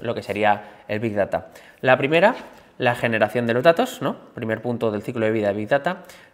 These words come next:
La siguiente, el almacenamiento y, por último, el procesamiento. Tendremos que separarlo para entender cómo afecta la seguridad en cada uno de esos puntos.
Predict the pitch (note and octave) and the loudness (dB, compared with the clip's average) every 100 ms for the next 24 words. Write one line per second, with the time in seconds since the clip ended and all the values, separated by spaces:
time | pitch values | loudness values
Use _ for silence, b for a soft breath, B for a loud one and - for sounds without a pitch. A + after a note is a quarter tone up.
0 | - A#2 A#2+ A#2+ B2+ C3+ C#3 E3 G3 - | -8 -4 0 0 0 -2 -2 -4 -6 -2
1 | A#2 A2+ A2+ G#2+ G#2+ A2 B2 C#3+ F#3 D#3+ | 0 0 0 -2 -2 -2 -2 -2 -2 -2
2 | A2 A2 A#2+ C#3 A#2 G#2 G#2 - G2+ F#2+ | -4 -6 -4 -4 -2 -4 -4 -6 -6 -6
3 | - F2+ A2 B2+ C#3 C3 B2 A#2 C3 C#3+ | -8 -8 -6 -4 -4 0 4 4 4 0
4 | A#2+ G#2 A2 A#2+ D#3 B B B - E3 | 0 -2 -2 0 0 B B B 2 4
5 | E3+ C3 D3+ D3 F#3 G#3 - A#2 A2+ G#2+ | 4 2 0 4 2 2 -8 -6 -2 0
6 | A#2 C3+ B2 G#2+ A2+ A2+ G#2+ G2+ G#2+ G2 | 0 0 2 2 2 -2 -4 -8 -8 -8
7 | F2+ | -10